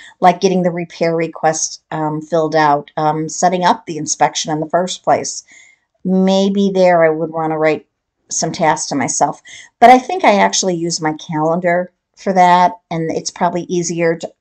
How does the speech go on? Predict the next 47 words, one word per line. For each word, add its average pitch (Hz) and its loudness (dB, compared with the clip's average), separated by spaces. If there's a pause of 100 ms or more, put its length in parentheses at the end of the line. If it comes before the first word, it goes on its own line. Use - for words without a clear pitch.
open 175 -2
up - -4
my 160 -6
calendar 170 -2
every 175 -2
day 170 0 (1040)
on 160 -2
my, 156 0
um, 151 -2 (120)
my 165 -4
Gmail 170 -2
calendar, 165 -4
my 165 -4
Google 156 -8
Calendar, 165 -6 (140)
than 170 2
it 165 0
is 165 0
for 175 -8
me 160 -2
to 156 -2
go 156 0
into 156 -6
Transaction 156 -2
Desk 156 -6
every 147 -2
day 143 -2
and 143 -8
check. - -2 (440)
But 226 4
there 226 8
are 208 6
tools 240 2
here 226 -2
you 196 -2
can 175 -4
use. 190 -2 (320)
You 185 -4
just 202 2
have 190 4
to 175 -20
decide 170 -2 (100)
what 160 2
works 160 -4
best - -2
for 160 -6
you. 170 -2